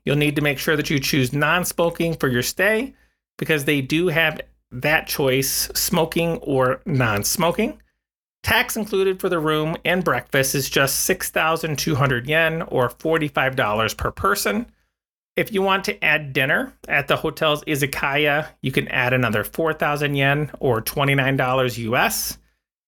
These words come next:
And they currently even offer a discount. If you book out more than seven days in advance,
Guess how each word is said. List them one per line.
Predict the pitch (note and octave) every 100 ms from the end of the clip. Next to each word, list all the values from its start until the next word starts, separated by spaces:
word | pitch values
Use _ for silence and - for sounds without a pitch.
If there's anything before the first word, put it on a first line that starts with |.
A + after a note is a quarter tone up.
| _ A#3
And | D4+ A#3 F3 F3+ -
they | E3
currently | D#3+ - A3+ C4
even | - F#3 E3+ E3
offer | D3 D3 - D#3+
a | C#3
discount. | C3+ G3 G3 - B2+ C3
If | C3
you | F3
book | F#3 A#3+ B3+
out | - B3+ - -
more | F3 F3
than | D#3 C3+
seven | - - F3 F#3+ G#3
days | F#3+ D3+ D#3 D#3 - -
in | D#3 G3
advance, | A#3 C#3+ B2 C3+ - -